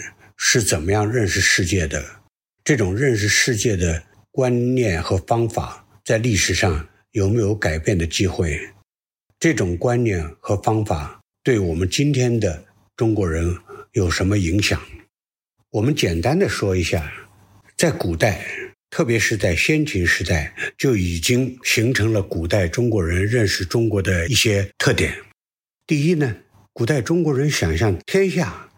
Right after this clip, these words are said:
就是九州和它的周边。所谓九州呢，就是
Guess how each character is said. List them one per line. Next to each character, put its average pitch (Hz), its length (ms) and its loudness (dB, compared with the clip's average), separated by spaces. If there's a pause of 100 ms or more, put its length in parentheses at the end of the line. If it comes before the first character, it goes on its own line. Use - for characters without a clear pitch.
(300)
就 156 140 2
是 123 120 2
九 82 360 0
州 139 400 -2 (240)
和 - 280 -2
它 113 140 2
的 95 100 0
周 107 220 0
边。 98 340 -2 (140)
所 147 140 0
谓 185 120 4
九 92 360 -2
州 156 240 2
呢， 135 200 0 (200)
就 117 180 2
是 87 380 -2